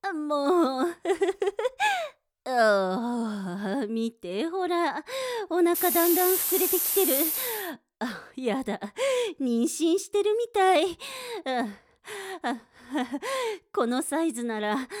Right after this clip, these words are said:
何ヶ月かしら。二ヶ月？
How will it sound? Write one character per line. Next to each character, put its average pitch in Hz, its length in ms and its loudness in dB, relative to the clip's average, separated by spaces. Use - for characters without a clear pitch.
何 349 280 2
ヶ 359 120 -6
月 359 220 -4
か 320 120 -2
し 294 120 -2
ら。 311 100 2
二 233 380 -4
ヶ 294 180 0
月？ 220 880 -4